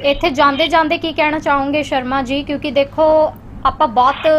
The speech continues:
ਲੋਕ ਦੇਖੇ ਨੇ ਜਿਨ੍ਹਾਂ ਨੇ ਪਾਰਟੀਆਂ ਵੀ ਬਦਲੀਆਂ ਨੇ, ਹੁਣ ਇੱਥੇ ਆਮ ਆਦਮੀ ਪਾਰਟੀ ਦਾ ਰੁਖ ਤਾਂ ਕਰ ਰਹੇ ਨੇ, ਪਰ ਆਮ ਆਦਮੀ ਪਾਰਟੀ ਤੋਂ ਵੀ ਲੋਕ ਓਨੇ ਹੀ ਖਫਾ ਚੱਲ ਰਹੇ ਨੇ, ਕਿਉਂਕਿ ਬਹੁਤ ਸਾਰੀਆਂ ਚੀਜ਼ਾਂ ਨੂੰ ਲੈ ਕੇ ਜਦੋਂ ਲੋਕ ਬੋਲਦੇ ਨੇ ਤਾਂ ਲੋਕਾਂ ਦੀ ਇੱਥੇ ਕਿਤੇ ਨਾ ਕਿਤੇ ਫਿਰ ਸਰਕਾਰਾਂ ਤੱਕ ਜਿਹੜੀ ਗੂੰਜ ਹੈ, ਪਹੁੰਚ ਹੀ ਜਾਂਦੀ ਹੈ।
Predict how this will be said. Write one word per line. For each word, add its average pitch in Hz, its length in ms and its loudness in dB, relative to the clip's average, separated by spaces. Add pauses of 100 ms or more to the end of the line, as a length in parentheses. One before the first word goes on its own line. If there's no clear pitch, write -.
(140)
ਲੋਕ 240 340 0
ਦੇਖੇ 247 340 -4
ਨੇ 247 180 -4
ਜਿਨ੍ਹਾਂ 233 280 -4
ਨੇ 247 80 -4
ਪਾਰਟੀਆਂ 220 500 -4
ਵੀ 240 80 -6
ਬਦਲੀਆਂ 214 540 -6
ਨੇ, 214 200 -12 (440)
ਹੁਣ 311 120 4
ਇੱਥੇ 349 220 2
ਆਮ 302 260 2
ਆਦਮੀ 330 280 0
ਪਾਰਟੀ 285 320 2
ਦਾ 311 120 2
ਰੁਖ 269 200 -4
ਤਾਂ 277 160 0
ਕਰ 269 180 2
ਰਹੇ 247 100 -4
ਨੇ, 277 100 -4
ਪਰ 330 180 2
ਆਮ 320 240 4
ਆਦਮੀ 339 280 0
ਪਾਰਟੀ 311 340 0
ਤੋਂ 330 140 -4
ਵੀ 311 100 -6
ਲੋਕ 294 260 2
ਓਨੇ 277 280 2
ਹੀ 294 120 -2
ਖਫਾ 269 280 0
ਚੱਲ 247 300 -2
ਰਹੇ 240 140 -2
ਨੇ, 240 180 -8 (340)
ਕਿਉਂਕਿ 392 500 4
ਬਹੁਤ 294 260 2
ਸਾਰੀਆਂ 359 280 2
ਚੀਜ਼ਾਂ 302 320 0
ਨੂੰ 330 140 -2
ਲੈ 269 160 4
ਕੇ 311 160 -2
ਜਦੋਂ 277 240 0
ਲੋਕ 240 280 0
ਬੋਲਦੇ 240 440 0
ਨੇ 247 160 -4
ਤਾਂ 277 180 0
ਲੋਕਾਂ 247 580 0
ਦੀ 262 160 -6
ਇੱਥੇ 254 200 -4
ਕਿਤੇ 247 260 -6
ਨਾ 247 100 -4
ਕਿਤੇ 240 240 -8
ਫਿਰ 247 160 -8
ਸਰਕਾਰਾਂ 226 540 -2
ਤੱਕ 262 200 -4
ਜਿਹੜੀ 254 260 -2
ਗੂੰਜ 226 360 -6
ਹੈ, 240 100 0
ਪਹੁੰਚ 269 340 -4
ਹੀ 240 60 -6
ਜਾਂਦੀ 208 420 -8
ਹੈ। 226 100 -12